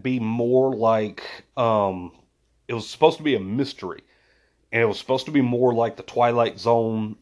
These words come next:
or, uh, The Outer Limits. But, like I mentioned just a little while ago, there was a big monster boom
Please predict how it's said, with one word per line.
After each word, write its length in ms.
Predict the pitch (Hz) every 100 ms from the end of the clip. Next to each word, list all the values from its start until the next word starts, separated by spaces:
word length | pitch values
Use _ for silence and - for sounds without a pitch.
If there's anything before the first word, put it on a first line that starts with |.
| -
or, 600 | 113 104 101 95 101 107
uh, 380 | 101 98 95
The 200 | 92 -
Outer 280 | 120 113 101
Limits. 580 | 101 117 92 _ - - _ _ _ _ _ _ _ _ _ _ _ _ -
But, 380 | 101 - - - _ _ _ _ _ _ -
like 240 | 113 127
I 80 | 135
mentioned 400 | 127 131 127 113
just 200 | 131 -
a 40 |
little 200 | 127 120
while 260 | 113 123 110
ago, 200 | 104 98
there 200 | 92 131
was 180 | 147 131
a 60 |
big 380 | 110 98 156 156
monster 520 | 127 123 135 127 -
boom 400 | 98 92 85 76